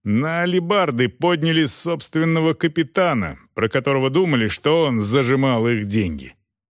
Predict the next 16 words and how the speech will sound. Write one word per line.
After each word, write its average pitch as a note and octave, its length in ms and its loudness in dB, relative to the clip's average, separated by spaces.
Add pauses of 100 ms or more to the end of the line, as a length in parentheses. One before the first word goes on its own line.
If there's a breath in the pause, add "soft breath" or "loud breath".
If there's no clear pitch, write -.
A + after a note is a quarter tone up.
(220)
Да F#2+ 160 -4
ещё D#3 580 0
отрубили D3+ 520 0
пальцы D#3 440 -2
сержанту, D#3 760 -2
что C3 220 -2
пытался C3+ 480 -2
их B2+ 180 -2
остановить. C3 720 -2 (600)
Капитана D3 560 -2
раздели C3 720 0
и A#2+ 40 0
бросили B2+ 500 -2
в - 160 -10
канаву C#3 420 -2
собакам. B2 720 -4